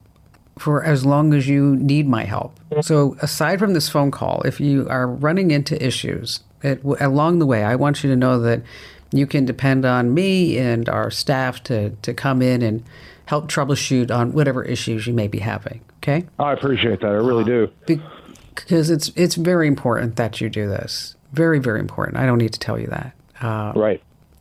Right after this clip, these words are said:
Speaker 1: and, and I have, I don't know if as a regular listener to the show, I mean, I've, I've counseled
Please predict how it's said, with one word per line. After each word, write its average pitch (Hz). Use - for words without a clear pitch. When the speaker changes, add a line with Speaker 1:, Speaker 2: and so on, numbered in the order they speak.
Speaker 1:
and, 123
and 139
I 147
have, 139
I 147
don't 143
know 139
if 120
as 135
a 127
regular 135
listener 127
to 117
the -
show, 135
I 127
mean, 127
I've, 123
I've -
counseled 156